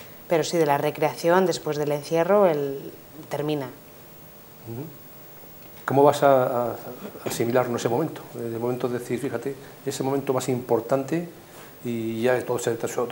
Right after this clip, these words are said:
Speaker 2: todo se acaba, ¿no? Todo termina. ¿Cómo lo vas a asimilar?
Speaker 1: Hombre, pues yo espero que dure mucho la recreación, porque tengo tanta ilusión que me daría pena pensar que haya pasado súper rápido.
Speaker 2: Oye, este
Speaker 1: Claro.
Speaker 2: año, eh, hemos visto como llevamos casi cayendo unos copos de nieve.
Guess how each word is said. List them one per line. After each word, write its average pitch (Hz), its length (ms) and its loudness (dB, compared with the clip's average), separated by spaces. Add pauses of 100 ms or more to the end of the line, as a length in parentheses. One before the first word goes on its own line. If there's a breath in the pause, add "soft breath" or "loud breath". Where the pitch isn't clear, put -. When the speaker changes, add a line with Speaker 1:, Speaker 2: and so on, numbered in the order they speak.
Speaker 2:
todo 127 220 -4
se - 120 -6
acaba, 113 240 -4
¿no? 120 120 -8
Todo 123 180 0
termina. 120 400 -4
¿Cómo 131 100 -2
lo 135 60 0
vas 127 100 -4
a - 60 -10
asimilar? - 260 -12 (1600 loud breath)
Speaker 1:
Hombre, 220 200 6
pues 180 100 8
yo 196 60 8
espero 220 260 6
que 185 80 10
dure 170 160 6
mucho 160 440 -2 (320)
la 160 120 4
recreación, 156 500 2
porque 156 200 0
tengo 180 180 4
tanta 180 200 4
ilusión 170 360 2
que 180 80 2
me 165 100 4
daría 156 280 6
pena 170 200 2
pensar 156 320 -4
que 165 60 2
haya 151 140 6
pasado 147 260 -4
súper 143 300 -6
rápido. 135 280 -8 (1120 loud breath)
Speaker 2:
Oye, 123 160 2
este 135 140 -2
Speaker 1:
Claro. 131 160 6
Speaker 2:
año, 170 200 6 (720)
eh, 190 260 4
hemos 135 160 -2
visto 151 260 0
como 123 520 0 (100)
llevamos 117 320 -2 (100)
casi 131 240 -4
cayendo 131 480 -2
unos 131 200 -6
copos 113 340 -6
de 113 100 0
nieve. 151 380 0